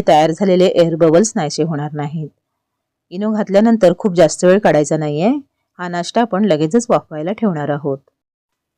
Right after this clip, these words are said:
नाश्ता वाफवून घेण्यासाठी इथे मी उंच काटाची प्लेट घेतली आहे. प्लेटच्या तळाशी तेल लावलंय आणि कडेने देखील तेल लावलंय, म्हणजे आपला नाश्ता या प्लेटला चिकटणार नाही.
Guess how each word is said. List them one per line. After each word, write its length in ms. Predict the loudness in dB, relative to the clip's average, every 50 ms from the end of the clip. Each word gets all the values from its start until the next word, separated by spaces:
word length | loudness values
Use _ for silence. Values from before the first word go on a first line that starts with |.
| _ -10
नाश्ता 340 | -8 -8 -8 -4 -2 0
वाफवून 380 | 0 0 0 0 0 0 0 2
घेण्यासाठी 480 | 2 0 0 0 -2 0 0 0 0 0
इथे 260 | 0 0 0 4 4
मी 140 | 6 6 6
उंच 280 | 4 2 2 2 2 2
काटाची 400 | 2 2 2 0 0 -2 -2 -4
प्लेट 260 | -2 0 0 0 0
घेतली 300 | 0 -2 -2 0 0 0
आहे. 120 | 0 -2
प्लेटच्या 400 | -2 _ -8 -10 -8 -6 -6 -6 -2
तळाशी 300 | 0 2 2 2 0 -4
तेल 240 | -6 -6 -6 -4 -2 0
लावलंय 360 | 0 2 2 2 0 -2 -2 -4 _ -20 -20 _ _ -12
आणि 140 | -10 -8 -4 0
कडेने 280 | 2 2 2 2 0 2
देखील 360 | 2 0 2 2 0 0 2
तेल 140 | 0 0 2
लावलंय, 300 | 2 2 2 2 2 0
म्हणजे 260 | 0 -2 0 2 2
आपला 260 | 2 2 2 0 -2
नाश्ता 480 | 0 0 0 0 -2 -2 -2 -2 -2 -2 -2
या 180 | 0 0 0
प्लेटला 380 | 0 2 0 0 0 0 -2 -2
चिकटणार 460 | -2 -2 -2 -2 -2 -2 -2 -6 -8 -8
नाही. 320 | -8 -6 -4 -2 -4